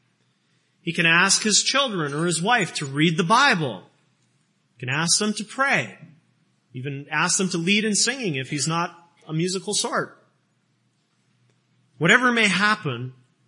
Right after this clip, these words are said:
it always has to be clear that in a normal family situation, the father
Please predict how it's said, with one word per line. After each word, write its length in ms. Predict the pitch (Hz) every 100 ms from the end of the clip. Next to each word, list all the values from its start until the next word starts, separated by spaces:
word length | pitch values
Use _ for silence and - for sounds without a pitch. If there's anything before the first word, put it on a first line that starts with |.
| _ _ _ _ _ _ _ -
it 120 | 160
always 220 | 196 196
has 220 | 190 180
to 60 | -
be 80 | 165
clear 340 | - 240 196
that 240 | 147 143 143 - _ _ _ _ _ _ -
in 120 | 160
a 60 |
normal 680 | 156 156 175 247 277 254 247
family 440 | 196 214 214 214 196
situation, 880 | - 196 - 175 165 151 127 110 104 _ _ _ _ _ _ _
the 60 | 135
father 720 | - 208 220 226 185 175 170